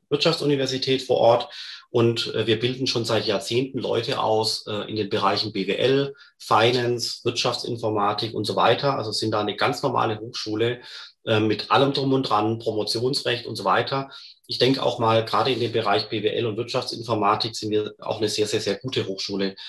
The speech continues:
äh, in Deutschland. Also es gibt, äh, die ein oder anderen Rankings, äh, die, die taxieren uns,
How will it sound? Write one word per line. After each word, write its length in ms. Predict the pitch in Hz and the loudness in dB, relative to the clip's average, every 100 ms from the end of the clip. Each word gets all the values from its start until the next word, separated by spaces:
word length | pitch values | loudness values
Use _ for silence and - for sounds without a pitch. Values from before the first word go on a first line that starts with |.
| - - _ | -16 -20 _
äh, 220 | 104 101 | -2 0
in 80 | 101 | 0
Deutschland. 520 | 98 101 - 127 127 | 2 4 4 2 2
Also 200 | 113 113 | 0 0
es 120 | 101 | 0
gibt, 320 | - - - - | -4 -6 -6 -4
äh, 360 | 104 101 98 | -2 -2 -2
die 120 | - | -2
ein 180 | 92 104 | 0 0
oder 120 | 113 | 0
anderen 300 | 101 104 104 | 0 0 0
Rankings, 560 | 101 113 120 120 117 - | 0 0 2 0 0 -4
äh, 200 | - 104 | -6 -4
die, 220 | 107 101 | -4 -6
die 100 | 98 | -6
taxieren 500 | 113 104 - 110 113 | -2 -2 0 0 0
uns, 460 | - 104 - - | 0 0 2 2